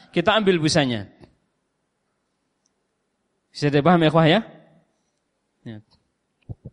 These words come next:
Kemudian, kalau sudah kita persiapkan semuanya, nanti insya Allah dalam praktek kita ini,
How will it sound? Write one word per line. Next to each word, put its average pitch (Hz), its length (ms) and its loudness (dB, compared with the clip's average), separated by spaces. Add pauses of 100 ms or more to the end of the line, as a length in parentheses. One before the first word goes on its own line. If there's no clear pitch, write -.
(840)
Kemudian, 220 560 2 (1800)
kalau 170 160 4
sudah 196 320 2 (840)
kita 160 280 2
persiapkan 190 520 2
semuanya, 160 400 2
nanti 156 200 2
insya 160 160 4
Allah 160 120 2
dalam 143 200 0
praktek 156 360 0
kita 139 160 2
ini, 156 240 -4